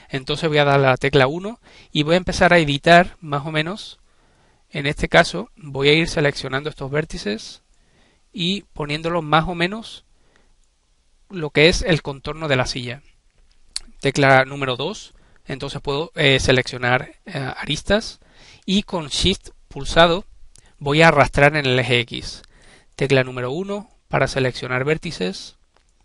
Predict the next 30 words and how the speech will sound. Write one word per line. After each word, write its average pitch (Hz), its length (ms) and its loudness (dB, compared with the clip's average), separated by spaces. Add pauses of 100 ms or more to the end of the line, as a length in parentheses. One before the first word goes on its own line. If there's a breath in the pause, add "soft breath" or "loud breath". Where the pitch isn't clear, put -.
(840 soft breath)
Aquí - 300 -14
más 139 180 -10
o 131 80 -12
menos 123 220 -14
así. 180 340 -8 (160)
Tecla 139 280 2
número 131 280 -6
dos, 160 320 -6
de 135 140 -6
nuevo 139 500 -4
tengo 135 260 -6
la 127 100 4
arista 131 280 0
seleccionada, 139 580 0
con 131 220 -10
Shift - 540 -2
arrastro. 143 640 0 (720 soft breath)
Tecla 143 280 2
número 135 300 -6
uno. 185 300 -8 (1700)
Y 196 360 -6
de 139 180 -6
nuevo 143 340 -6
vértices. - 840 -10
Básicamente 156 560 -2
lo 151 100 -6
que 139 60 -4
estoy 139 240 -4
haciendo 139 340 -4
aquí 151 360 -6